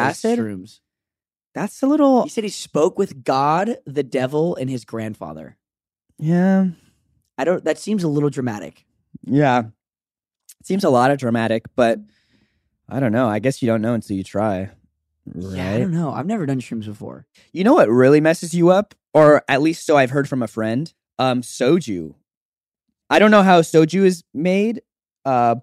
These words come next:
Speaker 2: but what I can say is
Speaker 1: It's an
Speaker 2: a friend.
Speaker 1: alcohol?
Speaker 2: Yeah, it's an alcohol that a friend was drinking. It was a p-,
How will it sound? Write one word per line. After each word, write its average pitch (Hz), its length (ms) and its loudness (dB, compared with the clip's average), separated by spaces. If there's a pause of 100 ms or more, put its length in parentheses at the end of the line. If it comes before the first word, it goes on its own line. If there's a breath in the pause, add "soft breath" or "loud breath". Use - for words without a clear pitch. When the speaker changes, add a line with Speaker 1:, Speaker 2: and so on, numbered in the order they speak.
(140)
Speaker 2:
but 170 580 2
what 151 140 0
I 139 80 4
can 170 260 -4
say 127 460 0 (520)
is 120 400 2
Speaker 1:
It's - 100 -10
an 143 60 -2
Speaker 2:
a 127 120 -2
friend. 147 220 4
Speaker 1:
alcohol? - 240 -2 (120)
Speaker 2:
Yeah, 131 140 2
it's - 80 -6
an 123 60 -2
alcohol 156 560 2
that 131 300 0 (460)
a 123 100 0
friend 131 440 -2
was 123 200 -4
drinking. 127 680 -4 (920)
It 143 120 2
was 165 140 4
a - 40 -2
p-, - 140 -14